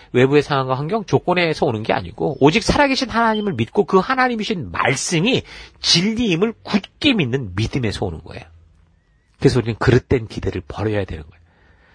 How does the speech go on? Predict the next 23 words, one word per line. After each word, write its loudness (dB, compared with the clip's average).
내가 4
꿈꾸는 -2
하나님, -4
금송아지를 -2
만들어서는 -4
안 -16
돼요. -14
그러기 4
위해서는 2
하나님의 -4
말씀을 -8
어떻게 -2
해요? 0
바르고 -4
빠르게 -2
역사를 -2
따라 -12
온전히 -4
알아야 -10
됩니다. -20
창조로부터 2
지금까지 0
이어져온 -2